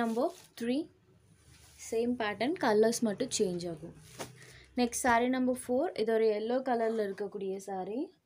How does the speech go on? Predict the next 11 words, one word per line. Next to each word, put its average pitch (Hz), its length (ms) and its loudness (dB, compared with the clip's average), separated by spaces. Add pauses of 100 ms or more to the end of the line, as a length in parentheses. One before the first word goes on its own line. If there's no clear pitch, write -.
(440)
yellow 214 160 4 (120)
shaded. 208 420 0 (100)
So 233 60 2 (160)
எல்லோலையுமே 214 520 4
அந்த 214 160 4
கட் 190 180 0
ஒர்க் 202 180 -2
pattern 190 320 0
பாருங்க. 185 260 0 (120)
இதுல 226 260 4
பாருங்க, 220 260 6